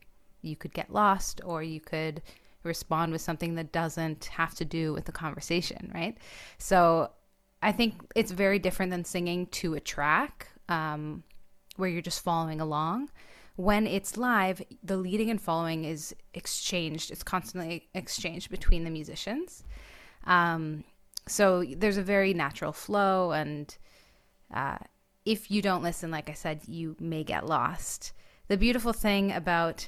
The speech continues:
playing with musicians, um, more than once, like, I have a band that I play with, um, very often, and we, or at least we used to, <laughs> starting to again post-pandemic. Um, and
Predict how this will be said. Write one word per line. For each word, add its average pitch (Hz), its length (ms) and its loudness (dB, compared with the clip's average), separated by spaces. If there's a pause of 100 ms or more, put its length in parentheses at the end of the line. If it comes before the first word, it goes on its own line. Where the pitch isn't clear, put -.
playing 175 500 -2
with 165 320 -6
musicians, 165 920 -6 (100)
um, 151 520 -6
more 185 260 0
than 160 160 -4
once, 160 400 -4
like, 160 160 -4
I 143 60 -2
have 156 220 -6
a 160 60 -4
band 156 360 -6
that 151 100 -4
I 160 60 -6
play 156 280 -2
with, 160 480 -2 (100)
um, 147 380 -8 (1300)
very 160 600 -4
often, 165 500 0
and 156 380 -6
we, 160 260 -6
or 151 80 -6
at 147 120 -8
least 151 200 -10
we 143 100 -6
used - 180 -4
to, 214 180 0 (320)
<laughs> 254 220 2
starting 196 480 2
to 196 160 -4
again 170 400 -4
post-pandemic. 156 880 -6 (640)
Um, 175 540 6 (120)
and 160 640 -2